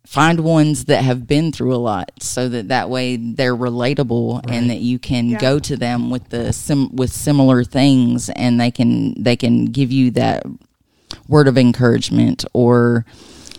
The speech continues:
Speaker 1: um, that hope that you're seeking. Don't find it in the wrong places. Find it in the right people. Um,
Speaker 3: That's good.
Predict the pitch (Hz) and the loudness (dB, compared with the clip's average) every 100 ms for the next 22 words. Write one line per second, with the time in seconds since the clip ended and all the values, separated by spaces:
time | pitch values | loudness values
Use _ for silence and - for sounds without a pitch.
0 | - - 117 123 120 110 120 - - _ | -18 -4 2 4 4 2 -2 -12 -20 _
1 | _ _ _ - 143 120 120 139 143 131 | _ _ _ 0 2 2 4 2 4 -2
2 | 107 113 - - 143 123 110 113 113 127 | -2 -4 -4 0 0 2 2 4 2 0
3 | - _ _ _ _ _ 135 110 - 143 | -8 _ _ _ _ _ 0 2 4 4
4 | 147 139 131 120 123 135 139 127 120 113 | 4 4 4 6 6 6 6 2 -2 -2
5 | - 110 - 120 117 120 120 120 117 117 | -4 -4 2 2 4 4 4 4 2 -2
6 | - 113 - 101 110 - - _ _ _ | -2 -2 -2 -6 -8 -12 -20 _ _ _
7 | _ 120 123 120 117 123 220 214 | _ -6 -2 -2 -4 -8 -10 -10